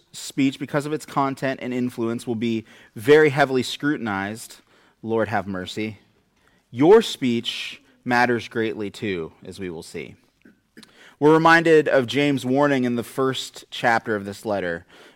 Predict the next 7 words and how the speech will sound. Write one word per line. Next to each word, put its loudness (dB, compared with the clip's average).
"Be -4
slow 2
to -18
speak." -18
Slow -4
to -18
speak. -20